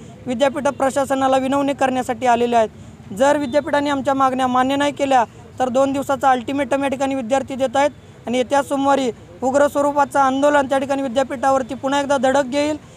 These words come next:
विद्यार्थी मुंडन आंदोलन करून बाप आणि आई मेल्याचं दुःख त्या ठिकाणी व्यक्त करतील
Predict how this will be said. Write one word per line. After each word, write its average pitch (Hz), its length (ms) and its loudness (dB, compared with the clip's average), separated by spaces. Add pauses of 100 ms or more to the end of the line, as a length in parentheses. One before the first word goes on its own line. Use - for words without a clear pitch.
(160)
विद्यार्थी 285 420 0
मुंडन 294 420 2
आंदोलन 302 340 2
करून 294 340 2 (300)
बाप 277 300 2
आणि 285 140 2
आई 277 200 4
मेल्याचं 285 400 2
दुःख 277 240 -2
त्या 285 160 2
ठिकाणी 277 280 -2
व्यक्त 277 240 -2 (100)
करतील 311 340 0